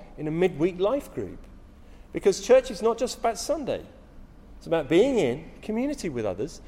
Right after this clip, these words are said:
so that together you shine more brightly than you would have just on your own. Distinct difference,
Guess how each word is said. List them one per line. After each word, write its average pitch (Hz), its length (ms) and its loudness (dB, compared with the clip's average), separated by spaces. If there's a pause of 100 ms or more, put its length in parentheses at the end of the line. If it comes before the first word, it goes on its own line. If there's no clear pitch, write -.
(140)
so - 120 -2
that 180 160 2
together 254 360 6
you 196 160 0
shine 285 360 6
more 311 160 2
brightly 269 460 0 (460)
than 165 100 -4
you 156 120 -4
would 165 140 2
have 151 160 -4
just - 300 -6 (100)
on 127 160 -4
your 110 260 -4
own. 87 200 -8 (2000)
Distinct 185 460 8
difference, 185 600 6